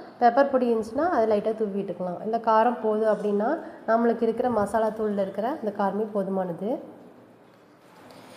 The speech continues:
இந்த மாதிரி ஒரு நாள் வீட்டில் ட்ரை பண்ணி பாருங்கள், அடிக்கடி இதே மாதிரி நீங்கள் செய்வீங்க. இப்போ ஃபைனல் ஸ்டேஜில் நம்ம மல்லித்தழை தூவிக்கலாம்,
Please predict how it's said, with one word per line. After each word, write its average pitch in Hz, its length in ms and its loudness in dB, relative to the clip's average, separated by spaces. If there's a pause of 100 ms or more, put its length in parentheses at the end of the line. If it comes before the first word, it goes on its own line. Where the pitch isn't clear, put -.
(300)
இந்த 240 200 2
மாதிரி 240 160 2 (100)
ஒரு 214 120 -2
நாள் 226 180 0
வீட்டில் 220 300 -4
ட்ரை 208 180 0
பண்ணி 214 220 0
பாருங்கள், 196 400 -2
அடிக்கடி 202 400 -2
இதே 196 200 -2
மாதிரி 196 200 -2
நீங்கள் 185 280 -8
செய்வீங்க. 180 380 -6 (960)
இப்போ 240 200 -12
ஃபைனல் 240 360 0
ஸ்டேஜில் 226 360 -4
நம்ம 226 200 -4
மல்லித்தழை 208 420 -4
தூவிக்கலாம், 196 480 -6